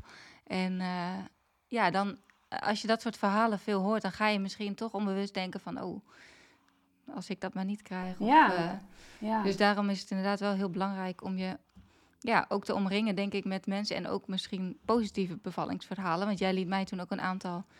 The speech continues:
Speaker 1: video's zien
Speaker 2: Ja.
Speaker 1: van hoe het wel kan. Want
Speaker 2: Ja.
Speaker 1: wij hadden het er natuurlijk ook over. Op televisie zie je natuurlijk ook altijd, eh,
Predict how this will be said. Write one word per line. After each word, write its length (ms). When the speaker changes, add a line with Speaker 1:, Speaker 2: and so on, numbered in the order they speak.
Speaker 1:
video's 560
zien 360
Speaker 2:
Ja. 300
Speaker 1:
van 180
hoe 100
het 80
wel 180
kan. 200
Want 220
Speaker 2:
Ja. 360
Speaker 1:
wij 160
hadden 180
het 100
er 60
natuurlijk 400
ook 60
over. 280
Op 120
televisie 520
zie 140
je 60
natuurlijk 300
ook 140
altijd, 560
eh, 280